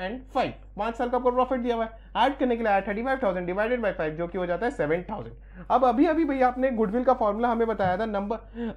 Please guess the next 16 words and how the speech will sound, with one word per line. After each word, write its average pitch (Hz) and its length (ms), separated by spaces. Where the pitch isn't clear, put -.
एवरेज 226 320
प्रॉफिट 233 260
को 240 100
मल्टीप्लाई 220 520
करो 247 220
number 214 300
of 240 120
years 214 260
of 214 140
purchase 233 380
से, 185 100
तो 190 120
अगर 220 180
मैं 247 140
एवरेज 233 340
प्रॉफिट 196 420